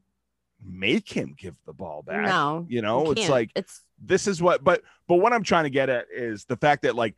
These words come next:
Speaker 1: Zach Hampel has brought into light that you can negotiate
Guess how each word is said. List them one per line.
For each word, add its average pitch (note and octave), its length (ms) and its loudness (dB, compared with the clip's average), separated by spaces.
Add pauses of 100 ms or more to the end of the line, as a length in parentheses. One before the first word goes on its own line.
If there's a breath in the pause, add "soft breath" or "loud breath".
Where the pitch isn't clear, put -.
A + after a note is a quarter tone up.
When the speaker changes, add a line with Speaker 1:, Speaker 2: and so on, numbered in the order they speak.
(260)
Speaker 1:
Zach D#3+ 300 0
Hampel C3+ 540 -2 (400)
has A2+ 760 -2 (1200)
brought C#3+ 400 2
into D#3+ 420 -4
light A#2 380 2 (160)
that A#2 160 0
you B2 140 -6
can B2 240 -8
negotiate A2 800 -2